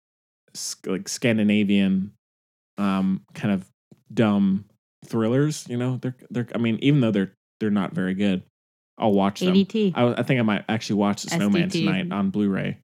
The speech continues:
Speaker 2: Really?
Speaker 1: Yeah, I have Blu-ray. I don't know why, but I might, I might give it another go.
Speaker 2: How fun.
Speaker 1: Yeah. I'll let you know how that goes.
Speaker 2: Please
Speaker 1: So
Speaker 2: do. Have you,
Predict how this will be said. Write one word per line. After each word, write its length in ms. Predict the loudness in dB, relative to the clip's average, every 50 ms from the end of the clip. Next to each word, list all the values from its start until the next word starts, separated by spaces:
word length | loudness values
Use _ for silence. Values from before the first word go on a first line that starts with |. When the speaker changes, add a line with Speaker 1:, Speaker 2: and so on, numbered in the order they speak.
| _ _ _ _ _ _ _ _ _
Speaker 2:
Really? 420 | -4 -2 0 2 2 2 2 0 -4
Speaker 1:
Yeah, 260 | -4 -4 -4 -4 -4 -8 -12 _
I 80 | -6 -4
have 240 | -4 -2 -4 -4 -4
Blu-ray. 300 | -4 -4 -4 -2 -2 -4
I 40 | -4
don't 140 | -4 -4 -4
know 80 | -4
why, 380 | -4 -4 -4 -4 -6 -6 -8 -10 _ _ _ _ -12
but 140 | -12 -12 -12 _ _ _ _ _ _ _ _ _ _ _ _ _ _ _ _ _
I 80 | -4 -2
might, 260 | 0 0 0 -2 -4 -4
I 40 | -4
might 320 | -2 -2 -2 -2 -4 -6
give 160 | -6 -4 -4
it 80 | -2 -2
another 380 | -2 0 0 -2 -2 -4 -6 -6
go. 320 | -6 -4 -4 -4 -6 -6
Speaker 2:
How 100 | -6 -8
fun. 440 | -8 -8 -6 -6 -6 -6 -6 -8 -12 -10 _
Speaker 1:
Yeah. 260 | -2 0 0 0 -2 -6 -12 _ _ _ _ _ _ _ _ _ _ _ -20 -20 _
I'll 120 | -4 -2 0
let 160 | 0 0 0
you 120 | 0 0 0
know 80 | 0
how 180 | 0 -2 -2 -4
that 160 | -4 -4 -6
goes. 420 | -6 -6 -4 -4 -6 -8 -10 -16 -20 _ _
Speaker 2:
Please 160 | -6 -2 0
Speaker 1:
So 160 | 0 0 0
Speaker 2:
do. 260 | 0 -2 -4 -6 -8 -10 -12 _ -20 -20 -20 _ _ _
Have 120 | -6 -4 -2
you, 140 | -2 -2